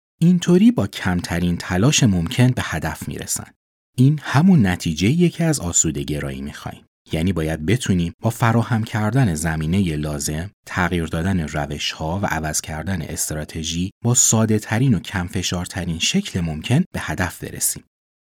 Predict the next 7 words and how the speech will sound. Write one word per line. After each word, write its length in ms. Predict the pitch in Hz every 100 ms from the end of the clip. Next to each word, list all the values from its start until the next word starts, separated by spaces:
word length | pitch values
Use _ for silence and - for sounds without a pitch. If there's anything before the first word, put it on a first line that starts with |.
| _ _ -
در 140 | 143
شیوهٔ 520 | 160 - 165 165 202 254
آسوده 500 | 127 - 101 87 85
گرایی 500 | 82 80 78 90 92
خیلی 340 | - 220 175
اهمیت 640 | 87 85 85 80 82 80 -
داره 300 | 80 76 73